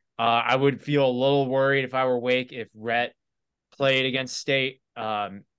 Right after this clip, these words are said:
'cause State did a little number on him. Um, but solely he shoves. I, I don't see Wake going oh and two in this pool. So they'll get a win and they'll move on. Um,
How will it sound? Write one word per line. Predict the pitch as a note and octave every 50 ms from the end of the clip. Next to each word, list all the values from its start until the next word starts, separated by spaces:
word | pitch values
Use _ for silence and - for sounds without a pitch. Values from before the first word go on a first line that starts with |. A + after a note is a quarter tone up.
| _ _
'cause | - B2 A2+ G2 F#2+
State | - - - - B2 B2+ B2
did | - C3 B2+
a | B2+
little | B2 A#2+ A#2 A2+
number | A2+ A2+ A#2+ A#2+ A#2+ B2 A#2+
on | A#2 A#2+ A#2+ A2+
him. | A#2 A#2+ A#2+ A#2+ A#2 A#2+ A#2+ A2+ - _ _ _ _ _ _ _ _ _ _ _ -
Um, | A#2 A2 A2 G#2+ G#2+ G#2 G2+ G2+ G2+ G2 F#2+ F#2+ - _ _ _ _ _ _ _ _ _ _ -
but | C3+ A#2 C3 A#2
solely | G#2+ - - - C#3+ C#3 C#3+ C#3 C3+ C3+ C3 C3 C3+ C3+ -
he | A2 G2 C3 B2+ A#2 A#2+
shoves. | - - - C3 B2 B2 B2 A2 G#2 - - _ _
I, | - A2+ - _ -
I | A#2+ B2 C3+ D3+
don't | D#3 D#3+ D3+
see | C#3+ - D#3 D3
Wake | B2 C3 B2+ B2 B2
going | - A#2 A2 G#2+ G2+
oh | G2+ G2+ G2 G2
and | F#2+ F#2
two | - F#2+ G2+ G2 G2 G2 F#2 - - _ _ _ _ -
in | A#2 G#2+
this | G#2 G2 - -
pool. | - - - G#2+ G2+ G2+
So | F#2+ - - A2+ G#2+ G#2 G2 - - - - _ -
they'll | A#2+ B2+ C#3 D3
get | C#3+ D#3 D3 D3
a | D3 C#3
win | C3+ C3+ C3+ C3 C3 C3+ C3 A#2+ - _ _ -
and | G#2+ A2 A#2
they'll | A#2+ B2 A#2+ A#2
move | B2 B2+ B2 A2+
on. | A#2 A2+ A2+ A2+ A2+ A2+ A2 G#2 _ _ _ _ _ _ _ _ _ _ _ _ -
Um, | A2 A2 A2 A2 A2 A2+ A2+ A2+ A2+ A2+ A2+ A2+ A2+ A2 A2 G#2+ G#2